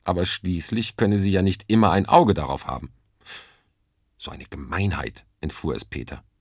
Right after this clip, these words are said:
Er überlegte, wer wohl heimlich den Kräutergarten verwüstet haben könnte, als er vom Haus her eine Stimme hörte, die seinen Namen rief. Er drehte sich um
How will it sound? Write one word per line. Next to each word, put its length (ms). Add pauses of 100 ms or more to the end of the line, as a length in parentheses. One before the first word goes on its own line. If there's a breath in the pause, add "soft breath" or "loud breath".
(760)
Er 140
überlegte, 600 (320 soft breath)
wer 340
wohl 220
heimlich 440
den 200
Kräutergarten 720
verwüstet 500
haben 260
könnte, 360 (760 loud breath)
als 160
er 80
vom 320
Haus 320
her 180 (120)
eine 180
Stimme 400
hörte, 380 (240 soft breath)
die 80
seinen 320
Namen 280
rief. 320 (1040)
Er 100
drehte 280
sich 220
um 260